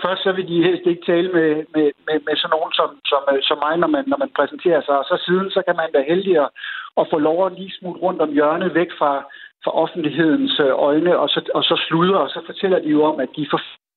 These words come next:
bange. De folk, der bor ude i, i, i de her forsteder, de er jo, de er jo også helt almindelige mennesker, langt de fleste af dem. De har børn, der går i skole, som de ikke tør sende på gaden. Så,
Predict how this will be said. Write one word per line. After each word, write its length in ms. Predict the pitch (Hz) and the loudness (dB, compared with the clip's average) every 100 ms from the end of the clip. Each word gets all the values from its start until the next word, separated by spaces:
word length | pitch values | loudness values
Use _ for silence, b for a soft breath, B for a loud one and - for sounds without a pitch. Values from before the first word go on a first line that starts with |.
| - | -4
bange. 360 | 147 143 180 214 B B B - | -2 0 -2 -6 B B B -2
De 80 | 202 | 0
folk, 200 | 208 196 | 0 -2
der 60 | 156 - | -2 0
bor 160 | 196 156 | 2 2
ude 260 | 151 185 | 2 2
i, 120 | 170 147 190 | 2 0 -2
i, 20 | 143 214 | -4 -4
i 40 | 156 | -2
de 100 | 175 | 2
her 160 | 175 143 | 2 2
forsteder, 460 | 143 165 - 160 156 | 0 0 2 2 2
de 120 | 240 | 2
er 100 | 233 | 2
jo, 60 | 143 | 2
de 120 | 240 | 2
er 100 | 220 | 4
jo 80 | 143 | 2
også 180 | 180 - - _ - | 0 -6 -14 _ -2
helt 140 | 202 | 2
almindelige 320 | 160 170 151 151 | 2 2 2 2
mennesker, 280 | - - 143 | 0 0 0
langt 280 | 139 147 | 2 -2
de 60 | - - | -4 0
fleste 300 | 151 143 135 | 0 2 2
af 100 | 143 | 0
dem. 100 | 156 B B - | -4 B B -4
De 60 | 202 | -2
har 40 | |
børn, 280 | - 180 160 | 0 0 0
der 80 | 135 | -2
går 140 | 139 | -2
i 60 | 131 | -2
skole, 400 | - 143 156 165 | 0 2 2 2
som 120 | 156 | 0
de 80 | 135 | 0
ikke 120 | 135 | 0
tør 100 | 156 | 0
sende 260 | - 135 135 | 2 2 2
på 80 | 143 | 2
gaden. 360 | 135 127 143 - B B | 2 2 0 -4 B B
Så, 100 | - | -2